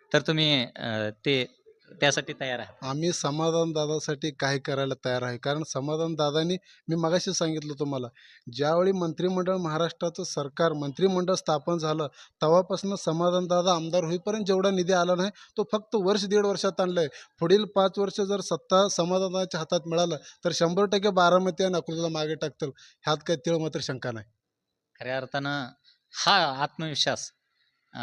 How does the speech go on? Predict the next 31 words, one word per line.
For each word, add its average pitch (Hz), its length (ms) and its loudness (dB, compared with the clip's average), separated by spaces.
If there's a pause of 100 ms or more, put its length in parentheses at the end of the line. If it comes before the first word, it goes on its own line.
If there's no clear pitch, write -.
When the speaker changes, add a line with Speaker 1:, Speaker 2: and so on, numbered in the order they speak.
(360)
Speaker 1:
या 127 140 -2
ठिकाणी 127 460 -6
भांजे 120 320 -2
सावकारांनी 113 480 -6
व्यक्त 104 340 -12
केला 104 200 -10 (540)
की 156 360 -4 (840)
अकलूजला 202 680 6
किंवा - 500 -2
बारामतीला 180 600 4
देखील 165 340 -2 (480)
मागे, 151 460 2 (680)
म्हणजे 143 220 -4
विकासाच्या 156 520 0
दृष्टीने 175 380 -4
मागे 151 260 -2
टाकण्याची 143 520 -2 (440)
जर 151 220 4
खऱ्या 151 260 2
अर्थाने 156 300 -2
जर 147 140 -6
कोणामध्ये 147 440 -4
धमक 131 300 -4
असेल, 107 200 -4 (300)
तर 135 80 -2
ते 143 100 -2
फक्त 135 240 -6
समाधान 131 420 0
दादा 123 220 2
अवताडेमध्ये 117 560 -4
असेल, - 380 -8